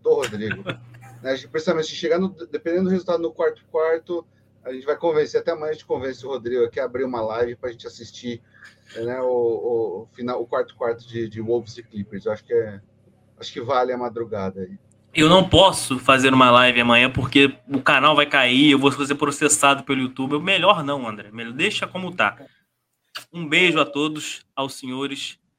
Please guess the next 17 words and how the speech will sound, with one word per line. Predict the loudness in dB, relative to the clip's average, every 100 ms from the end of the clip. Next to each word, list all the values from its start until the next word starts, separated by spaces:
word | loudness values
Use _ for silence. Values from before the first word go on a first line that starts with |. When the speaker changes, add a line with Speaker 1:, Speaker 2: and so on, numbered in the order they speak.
| _ -10
Speaker 2:
Não | -8 -8
esqueçam | -10 -6 -6 -6 -10
de | -10
seguir | -12 -8 -6 -4
a |
gente | -4 -6 -6 -12
em | -14
todas | -8 -8 -4
as | -4
redes | -4 -6
sociais, | -10 -8 -6 -6 -6
é |
aqui, | -10 _ -12
se | -12 -12
inscrever | -12 -10 -10
no | -10
canal, | -8 -6 -4 -2 -4 -8